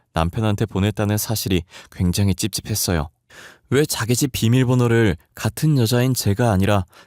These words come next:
남자인 남편한테 보낸 건지 이해가 가질 않았어요. 그런 말이 있잖아요. 남자와 여자는 친구가 될 수 없다는 말이요. 저는 저 말이 맞다고 생각하는 사람들 중에 한 사람이거든요.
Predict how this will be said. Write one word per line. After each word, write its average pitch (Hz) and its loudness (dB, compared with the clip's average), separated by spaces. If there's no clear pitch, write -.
남자인 101 2
남편한테 104 0
보낸 98 0
건지 92 0
이해가 98 2
가질 92 -6
않았어요. 82 -2
그런 120 0
말이 139 2
있잖아요. 92 0
남자와 92 2
여자는 92 0
친구가 143 0
될 87 -4
수 - -2
없다는 80 -2
말이요. 80 0
저는 101 0
저 104 -2
말이 117 2
맞다고 113 0
생각하는 127 0
사람들 139 -2
중에 98 0
한 95 -4
사람이거든요. 113 -2